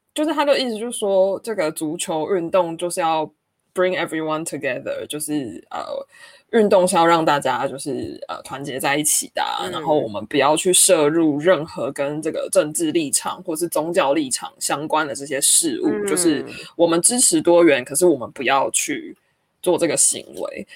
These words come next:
Speaker 1: 所以最后这个灯没有打起来，但是这个德国的足协就改成直接去场外发彩虹旗给入场的民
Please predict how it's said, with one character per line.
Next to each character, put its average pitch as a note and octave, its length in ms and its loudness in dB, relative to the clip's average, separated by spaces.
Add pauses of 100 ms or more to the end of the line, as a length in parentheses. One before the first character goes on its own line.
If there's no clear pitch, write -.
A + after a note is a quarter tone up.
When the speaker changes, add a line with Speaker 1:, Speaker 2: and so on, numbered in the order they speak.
(100)
Speaker 1:
所 F3+ 180 4
以 F3+ 220 4
最 F3+ 280 2
后 E3+ 240 2
这 C#3 80 0
个 C#3 140 0
灯 D3 240 0
没 C#3 160 -6
有 F#2+ 180 -8
打 - 180 -8
起 - 220 -6
来， - 220 -14
但 D#3 200 -4
是 C#3 360 -4
这 E3+ 160 0
个 F2 480 0
德 C#3+ 160 2
国 D#3 180 2
的 D3+ 100 2
足 C#3 240 -6
协 C3 320 -2
就 C#3+ 360 2
改 B2+ 200 0
成 - 320 -2
直 C3+ 180 -8
接 D#3+ 200 2
去 D#3+ 240 0
场 G#2+ 280 -2
外 D3 180 2
发 C#3+ 280 0
彩 - 220 -4
虹 A2 200 -16
旗 - 220 -6
给 B2 140 -4
入 D3 220 0
场 - 240 -8
的 - 60 -18
民 A2 180 -16